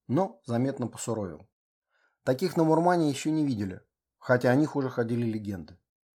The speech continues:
Кремлёвский отряд В Ч К всю ночь топал по Мурманску, отыскивая себе крышу для ночлега. Но все бараки и вагоны были заняты, и рассвет застал чекистов,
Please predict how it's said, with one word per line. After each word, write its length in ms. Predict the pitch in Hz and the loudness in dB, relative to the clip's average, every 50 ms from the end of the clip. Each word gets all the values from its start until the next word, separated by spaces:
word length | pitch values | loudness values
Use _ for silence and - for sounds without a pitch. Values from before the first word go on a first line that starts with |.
| _ _ _ _ _ _ _ _ _ _ _ | _ _ _ _ _ _ _ _ _ _ _
Кремлёвский 500 | - 160 165 175 196 220 220 220 - 160 | 0 4 6 6 6 6 4 2 2 0
отряд 280 | 151 - 165 165 156 - | 2 4 4 4 4 4
В 80 | 156 151 | 0 -2
Ч 140 | - 160 | -2 -4
К 180 | - - 190 180 | 0 4 4 4
всю 180 | - - - 151 | 2 2 0 0
ночь 200 | 156 160 151 - _ | 2 0 0 -2 _
топал 360 | - 160 143 - - 127 110 | -2 -2 -2 -2 -2 -4 -4
по 120 | - - 120 | -4 -2 0
Мурманску, 580 | 120 127 123 123 135 151 160 160 147 - - | 2 2 2 4 4 4 4 2 2 2 2
отыскивая 500 | 123 117 - 147 135 135 - - 120 117 | 2 2 2 -2 -6 -6 -6 -6 -6 -4
себе 240 | 110 - 123 113 113 | -4 -6 -4 -6 -6
крышу 340 | 117 - 135 131 - - 107 | -4 -4 -6 -6 -6 -6 -6
для 100 | 110 107 | -6 -4
ночлега. 540 | 110 113 110 - - 101 92 82 85 - _ _ _ _ _ _ _ _ _ _ _ _ _ _ - | -4 -4 -6 -6 -8 -8 -8 -8 -12 -18 _ _ _ _ _ _ _ _ _ _ _ _ _ _ -4
Но 100 | - 135 | -2 0
все 180 | 143 - 185 180 | 0 2 2 4
бараки 380 | 160 180 180 196 185 190 - | 6 8 8 8 6 4 0
и 40 | 147 | 2
вагоны 340 | 131 135 139 147 160 151 139 | 2 2 4 4 2 2 2
были 180 | 113 127 127 127 | 2 0 0 0
заняты, 480 | 113 104 110 107 104 101 - - 92 - _ _ | 0 2 0 0 0 -2 -6 -10 -18 -20 _ _
и 80 | - 143 | -2 2
рассвет 380 | 135 139 131 - 156 156 151 123 | 4 4 4 4 0 -2 -2 0
застал 360 | 127 123 123 - 135 127 127 | 0 -2 0 2 0 0 0
чекистов, 640 | - - 120 123 - 165 151 - - 113 - - | -2 -8 -8 -8 -6 -8 -8 -8 -10 -14 -16 -16